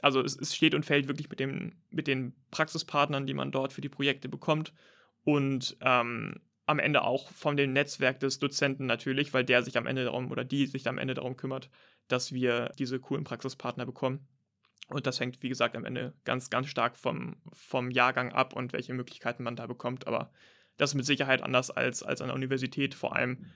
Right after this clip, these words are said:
weil man dort dann eben im direkten Austausch ist mit den Dozenten, mit, ähm, den Partnern vom Unternehmen und ja, da viel enger miteinander zusammenarbeitet, was mit Sicherheit auch nicht allen gefällt. Ähm, du hattest ja selbst angesprochen, an der Uni gibt's mit Sicherheit Leute, die sich, die sich wohler fühlen, die dann nicht irgendwie den direkten Austausch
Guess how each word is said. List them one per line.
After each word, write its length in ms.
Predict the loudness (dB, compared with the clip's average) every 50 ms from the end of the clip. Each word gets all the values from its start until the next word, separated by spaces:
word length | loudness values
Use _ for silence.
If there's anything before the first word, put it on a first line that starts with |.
| _ -6
weil 160 | 0 2 2
man 160 | 4 4 2
dort 180 | 2 2 2 2
dann 140 | 0 -4 -2
eben 180 | -2 -2 -2
im 120 | -2 -4 -2
direkten 340 | 0 2 0 0 0 -2 -2
Austausch 440 | 0 0 0 0 0 -2 -2 -2
ist 240 | -2 -4 -4 0 2
mit 300 | 4 4 4 4 2 -2
den 220 | 0 0 0 2 0
Dozenten, 640 | 0 0 2 0 0 0 0 -2 -2 -2 -2 -2 0
mit, 320 | 0 0 0 0 -2 -4 0
ähm, 260 | 0 0 0 0 -2 -2
den 160 | -2 -2 0
Partnern 340 | 2 2 2 2 2 -2 -2
vom 160 | -2 -4 -4
Unternehmen 540 | -4 -2 -2 0 2 2 2 0 -2 -6 -10 -20 -20 -20 -20 -20 -8
und 420 | 0 2 2 2 2 0 -2 -6 -10 -6
ja, 160 | -4 -2 0
da 120 | 0 -2 -2
viel 260 | 0 4 4 4 4
enger 240 | 4 4 4 4 2
miteinander 420 | 2 0 0 0 0 0 0 -2
zusammenarbeitet, 720 | -2 0 0 0 2 4 2 4 4 4 2 2 0 -2
was 140 | -2 -2 0
mit 140 | 0 0 0
Sicherheit 240 | 4 4 4 4 4
auch 80 | 2
nicht 160 | -2 0 2 2
allen 160 | 4 4 4
gefällt. 360 | 2 4 6 4 4 4 2 -4
Ähm, 140 | -4 -2 -2
du 60 | -2
hattest 140 | -2 -2 -4
ja 60 | -2
selbst 240 | 0 0 0 0 -2
angesprochen, 580 | -6 -6 -6 -6 -6 -8 -6 -4 -4 -6 -6 -8 -12 _ _ _ _ -6
an 120 | -2 0
der 120 | 0 2
Uni 260 | 2 2 2 0 0 -2
gibt's 220 | -6 -10 -8 -6
mit 140 | -6 -6 -4
Sicherheit 320 | -4 -2 0 0 0 2
Leute, 240 | 2 0 0 0 -4
die 80 | -4 -4
sich, 240 | -6 -8 -6 -4
die 100 | -2 -2
sich 140 | -2 0 2
wohler 180 | 4 6 6 4
fühlen, 240 | 4 2 0 2 2
die 120 | 2 2
dann 180 | 2 2 2 2
nicht 180 | 2 0 0
irgendwie 280 | -2 -2 0 2 2 2
den 140 | 2 2 2
direkten 360 | 2 2 2 2 0 0 -2
Austausch 560 | 0 0 0 0 0 2 2 2 0 -2